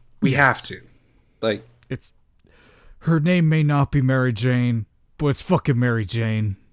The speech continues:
Speaker 1: And their last name is still Watson. So, bada bing, bada boom. It's, she, she is Mary Jane in this universe. So, it's gonna come back around, but I just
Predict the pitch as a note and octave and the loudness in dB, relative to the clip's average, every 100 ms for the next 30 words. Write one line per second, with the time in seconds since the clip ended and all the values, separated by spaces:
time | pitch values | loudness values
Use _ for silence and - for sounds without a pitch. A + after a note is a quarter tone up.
0 | _ C3+ C3 C3 C3+ C#3 - C#3 B2 - | _ -2 4 6 6 4 4 0 0 2
1 | B2+ B2 A#2 A2+ - G2 G2 - _ _ | 2 4 4 4 0 -10 -12 -20 _ _
2 | _ - G#2 A2 G#2 - _ _ _ _ | _ -10 -6 -4 -6 -12 _ _ _ _
3 | _ _ _ _ _ _ _ _ _ _ | _ _ _ _ _ _ _ _ _ _
4 | B2 B2 B2 A#2 B2 B2 A2+ A2 G#2 F#2+ | -12 -2 0 0 2 2 2 2 -2 -10
5 | A2 - A#2+ - - _ _ _ - - | -16 -12 -10 -10 -14 _ _ _ -14 -8
6 | B2+ - - C#3+ D3 D#3+ D3 - D3+ D3+ | -8 -6 -2 4 6 8 6 2 2 4
7 | C#3 D3 C3+ C3+ B2+ B2 A#2 A2 G2 G#2 | 2 0 0 0 0 -2 -4 -4 -6 -12
8 | - - - _ _ _ - - _ - | -14 -14 -16 _ _ _ -20 -20 _ -10
9 | - B2 B2 B2+ A#2 - _ _ - D3 | 0 4 6 4 2 -4 _ _ -6 -6
10 | C#3 - D3 D3 - C#3+ C#3 C3+ C#3+ C3+ | -2 2 4 2 2 0 4 2 4 2
11 | A#2+ A#2 A#2 A2+ - - - - - _ | 4 2 2 -2 -8 -18 -20 -20 -20 _
12 | _ C3 B2+ A#2+ - _ _ _ _ _ | _ 2 6 6 2 _ _ _ _ _
13 | _ _ _ _ D3 C#3 B2+ D3 - - | _ _ _ _ 0 0 2 0 0 -8